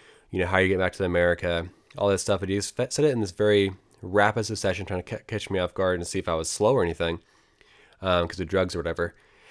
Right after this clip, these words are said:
And, um, you know, I was, you know, I was stammer, um, and so that, that kinda kicked in. And as soon as I get really nervous, it gets really bad.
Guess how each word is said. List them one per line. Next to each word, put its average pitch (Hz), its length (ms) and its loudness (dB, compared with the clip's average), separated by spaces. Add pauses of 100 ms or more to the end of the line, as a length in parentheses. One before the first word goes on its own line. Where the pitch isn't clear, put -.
(160)
And, 101 240 2
um, 98 420 4 (380)
you 107 100 -4
know, 87 220 0
I 104 220 4
was, 92 160 -2 (300)
you 113 100 -4
know, 90 220 0
I 101 100 0
was 95 160 0
stammer, 101 480 2 (240)
um, 90 260 0
and 87 100 -4
so 92 200 0
that, 92 280 0
that 101 100 -10
kinda 104 180 -2 (140)
kicked - 260 -8
in. 95 160 0
And 90 140 0
as 87 100 -4
soon 104 160 0
as 95 140 2
I 87 320 0 (200)
get 101 160 -2
really 120 220 6
nervous, 87 540 0 (320)
it 104 80 -4
gets 98 240 0
really 104 160 6
bad. 82 320 2